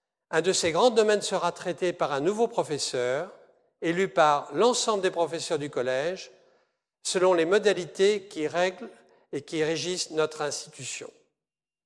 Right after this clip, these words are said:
Jean-Paul Clausel, vous êtes d'abord médecin, cardiologue, puis vous vous engagez dans la recherche.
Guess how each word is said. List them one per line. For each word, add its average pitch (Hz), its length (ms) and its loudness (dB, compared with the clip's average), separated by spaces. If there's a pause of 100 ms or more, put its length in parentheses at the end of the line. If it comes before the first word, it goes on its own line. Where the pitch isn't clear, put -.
(680)
Jean-Paul 233 280 4
Clausel, 226 360 2
vous 185 180 -4
êtes 190 120 2
d'abord 165 920 0
médecin, 190 800 2 (100)
cardiologue, 180 540 4 (560)
puis 269 420 -2 (200)
vous 185 160 2
vous 180 240 2
engagez 208 580 4
dans 190 140 2
la 180 100 4
recherche. 151 720 -4